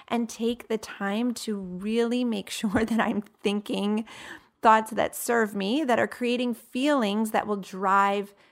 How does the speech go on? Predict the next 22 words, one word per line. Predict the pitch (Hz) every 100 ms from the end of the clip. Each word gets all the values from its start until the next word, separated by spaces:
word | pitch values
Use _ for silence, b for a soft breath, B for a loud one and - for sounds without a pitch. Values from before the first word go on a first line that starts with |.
| b -
good | 247 233 226
actions. | 247 269 - 180 190 226 226
And | 233 233 233 - -
my | 226 233
gosh, | 277 - 220 -
I | 214
realized | 220 196 214 240 240 196 196 196
how | 196 208
much | 208 -
drama | 208 202 220 214
I | 202
was | 202 190 -
in. | 277 302 226 262 B B B B B _ -
And | 269
I | - 269 247 208 -
got | 254 294 381 480 _ _ - -
to | 285 -
explain | 240 - - - 226 254 220 190 185 202 b b b _ _ _ _
how | - 285 302
excited | - 254 - - 262 240 277 240 202 196 -
I | 208 -
am | 190 190 185 185